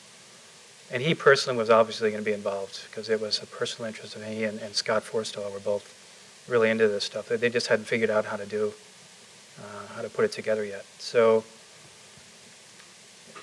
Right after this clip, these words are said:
at a certain point in our discussions, we, uh, we, we, you know, we, we were talking to the board. Of course, they knew that we were having discussions, and,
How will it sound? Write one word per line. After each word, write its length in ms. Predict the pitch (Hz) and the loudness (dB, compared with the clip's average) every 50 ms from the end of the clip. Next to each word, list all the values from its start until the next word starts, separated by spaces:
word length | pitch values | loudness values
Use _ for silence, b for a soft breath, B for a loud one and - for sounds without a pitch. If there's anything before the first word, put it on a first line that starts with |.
| - - 143 | -2 2 4
at 100 | 143 143 | 4 4
a 40 | |
certain 280 | 139 - 190 185 165 151 | 4 6 6 6 6 4
point 300 | - - 151 147 143 139 | -2 0 4 4 4 4
in 80 | 127 120 | 4 0
our 120 | - - | -2 -4
discussions, 760 | 117 117 - - 135 127 123 - - 127 120 120 117 - - | -6 -6 -2 4 6 6 6 4 0 -4 -6 -6 -8 -8 -8
we, 420 | 120 117 117 113 110 113 110 107 104 - - - - - - - - - - - - - - - - - - - - 110 | -6 -6 -4 -4 -4 -4 -6 -6 -8 -12 -20 -20 -20 -20 -20 -20 -20 -20 -20 -20 -20 -20 -20 -20 -20 -20 -20 -20 -16 -14
uh, 40 | 107 107 104 107 107 104 107 - - - - - - - - - - - - - - 143 | -12 -12 -12 -12 -14 -16 -16 -18 -20 -20 -20 -20 -20 -20 -20 -20 -20 -20 -20 -20 -18 -18
we, 80 | 135 123 - 139 | -18 -16 -14 -14
we, 80 | 143 | -14
you 60 | 143 120 | -12 -10
know, 120 | 107 107 | -8 -6
we, 140 | 113 123 127 | -6 -6 -6
we 140 | 123 123 113 | -4 -4 -4
were 80 | 113 | -4
talking 320 | - - 131 127 - 131 120 | 2 4 4 4 4 2 -4
to 60 | 110 | -4
the 80 | 113 | -6
board. 260 | 101 120 117 117 113 110 | 2 6 8 8 8 8
Of 100 | 110 - | 4 0
course, 220 | - 120 107 - | -2 -2 -2 0
they 120 | - 113 107 | -4 -8 -8
knew 180 | 110 117 117 | -6 -6 0
that 140 | 110 117 110 | 0 0 0
we 100 | 113 110 | 2 0
were 80 | 110 110 | 0 0
having 320 | 107 110 110 107 113 107 | 2 2 2 2 0 -4
discussions, 680 | 104 107 - - 120 113 - - 120 110 107 107 - | -8 -10 -2 2 2 2 2 0 -6 -8 -8 -8 -8
and, 140 | 113 104 104 | -8 -8 -12